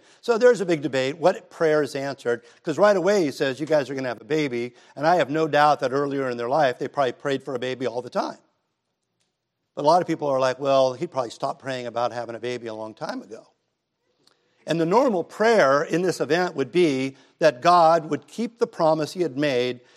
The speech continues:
to bring the Messiah to deliver the people. That was the promise that God had made, and usually this event, that's the prayer. So which is it? Was it the normal prayer that the priest would make, "Lord, bring your Messiah to deliver your people,"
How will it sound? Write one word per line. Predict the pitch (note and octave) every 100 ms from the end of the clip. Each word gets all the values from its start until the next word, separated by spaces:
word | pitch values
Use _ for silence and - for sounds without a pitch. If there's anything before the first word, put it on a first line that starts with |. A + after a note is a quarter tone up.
| _
to | -
bring | C3 C#3+ D#3+
the |
Messiah | D3 C3+ D3+ C3+ B2
to | B2 C3+
deliver | B2 A#2+ A2+
the | G#2+
people. | - G#3+ - G#2+
That | E3 A3
was | D3+
the | -
promise | - - F3 F3+ D3 A#2+ - _ _ _
that | D3+
God | D#3 C#3
had | C#3
made, | E3+ F3+ E3 E3 _
and | C#3+ D#3
usually | A3 G3+ F3
this | D#3+ D#3+
event, | D#3 C3 E3+ G3+ - _
that's | D3+ D#3 -
the | E3
prayer. | - D#3+ C3+ A2 _ _ _ _ _
So | _ G#3+
which | F#3 A#3+ B3
is | A#3+ F#3+
it? | A#2+ - - _ _
Was | F3 D3
it | -
the |
normal | D#3+ G#3 G#3+ G#3+
prayer | - G3+ G#3 G#3 G3+ - _
that | D#3
the | -
priest | E3 G#3 -
would | D3+
make, | F3+ G3 F#3+ - _
"Lord, | - D#3+ F3+ C#3+
bring | E3
your | F3+ D#3+
Messiah | D3 F3+ D#3+ D#3
to | D3+
deliver | C#3+ D3 B2
your | A#2+
people," | A3+ A#3 A3 G3+ G3